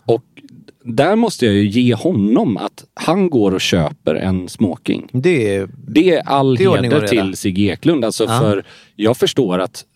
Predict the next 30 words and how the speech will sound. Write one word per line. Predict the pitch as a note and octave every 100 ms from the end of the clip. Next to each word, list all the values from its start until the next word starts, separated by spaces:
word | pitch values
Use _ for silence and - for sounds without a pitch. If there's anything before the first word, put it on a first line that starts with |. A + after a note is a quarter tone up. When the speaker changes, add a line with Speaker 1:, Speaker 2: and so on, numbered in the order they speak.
| _
Speaker 1:
han | - C3 C3 A#2
beskriver | A#2 - A#2 G2+ G#2
ju |
då | G2 F2+
som | - F2+
att, | F2 - - -
ja, | G2+ G#2 -
man | G#2+ G#2+
känner | - G#2 G2
ju | A2
sig | A2 B2
inte | A#2 F2+ - - E2 D2+ - _ _ _ _ _ _ _ _
hundra | - B2 F#2+ F2+ F#2+
procent | E2+ G2 - E2+ D#2 - - -
fräsch, | - D#3+ - A2 - -
liksom. | - A#2 B2
Speaker 2:
Nej. | -
Speaker 1:
För | G#2 F#2
all, | A#2+ G#2+ A2
alla | C3 B2+ C3+
dina | C3+ B2+ A#2+ A2+ G2+ _ _ _ _
förberedelser | - C3+ A2+ G2+ D#2+ G#2 F#2+ E2+ F2+ - C#3+ F2+ F2
ligger | G2+ F2 -
Speaker 2:
Ja. |
Speaker 1:
i | F#2
den | F2 E2+
väskan | G#2 - - C3 G2+
och | F#2 F2+ - - - -
byxorna | B2 - -
är | A2+